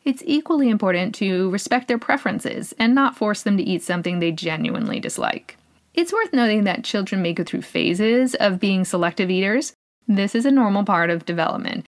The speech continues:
and usually resolves over time. As long as they're getting a balanced diet and meeting their nutritional needs, there's no cause for concern. Many kids have survived on little more than chicken nuggets or mac and cheese for months on end.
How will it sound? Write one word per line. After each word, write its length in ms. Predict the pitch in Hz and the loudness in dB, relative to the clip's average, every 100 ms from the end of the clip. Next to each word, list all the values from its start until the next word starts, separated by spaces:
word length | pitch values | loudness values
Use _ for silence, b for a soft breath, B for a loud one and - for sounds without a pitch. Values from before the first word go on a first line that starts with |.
| - | -2
and 260 | 214 214 240 | 2 4 4
usually 300 | 339 466 320 | 2 0 0
resolves 460 | 233 185 185 190 | 2 2 0 0
over 180 | 185 185 | 0 -2
time. 440 | - - - - - _ _ _ _ - | -2 -4 -4 -8 -10 _ _ _ _ -4
As 160 | 269 269 | 0 2
long 320 | 302 339 370 | 2 2 0
as 120 | 359 | 0
they're 120 | 320 | 0
getting 240 | 254 214 208 | 2 2 2
a 60 | |
balanced 440 | 180 156 165 160 - | 2 2 0 -2 -4
diet 420 | 135 147 196 214 | -2 0 0 2
and 160 | 226 233 | 4 4
meeting 240 | 240 254 | 6 6
their 100 | 247 | 6
nutritional 560 | 233 202 175 - 196 190 | 4 2 -2 -2 0 0
needs, 460 | 180 196 233 233 - | 0 0 0 0 -2
there's 240 | 339 330 | -2 2
no 260 | 262 226 202 | 4 4 2
cause 300 | 190 156 - | 2 0 0
for 100 | 160 | -6
concern. 540 | 165 156 - - - _ _ _ - | -6 -6 -6 -8 -10 _ _ _ -2
Many 360 | 196 185 208 | 2 4 4
kids 240 | 214 196 196 | 2 0 0
have 100 | 220 | 0
survived 440 | 247 220 175 165 | 2 4 4 2
on 280 | 160 175 185 | 0 0 0
little 180 | 202 226 | 2 4
more 240 | 254 202 | 4 4
than 140 | 185 175 | 2 0
chicken 300 | - 214 208 | -2 0 2
nuggets 420 | 233 311 349 - | 4 2 -2 -4
or 200 | 214 208 | 0 2
mac 280 | 202 208 233 | 2 2 2
and 80 | |
cheese 420 | 226 262 226 185 - | 2 2 2 0 0
for 160 | 196 | 0
months 380 | 196 185 175 - | 2 2 0 -2
on 160 | - - | -4 -4
end. 320 | - 170 | -6 -8